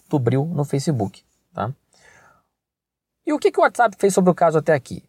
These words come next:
Ele mandou uma carta pro gover-, pro, pro governo indiano, né, em resposta a uma puxada de orelha pública que o, o, o primeiro-ministro, presidente, agora me fugiu, da Índia,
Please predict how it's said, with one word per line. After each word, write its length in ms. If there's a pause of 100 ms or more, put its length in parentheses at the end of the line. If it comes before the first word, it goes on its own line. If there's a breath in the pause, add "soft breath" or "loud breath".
(160)
Ele 200
mandou 500
uma 160
carta 460
pro 120
gover-, 460
pro, 460
pro 120
governo 760
indiano, 500 (260)
né, 200 (360 soft breath)
em 120
resposta 500
a 20
uma 80
puxada 480
de 80
orelha 280
pública 420
que 160
o, 60
o, 840
o 100
primeiro-ministro, 500
presidente, 460
agora 180
me 120
fugiu, 280
da 340
Índia, 220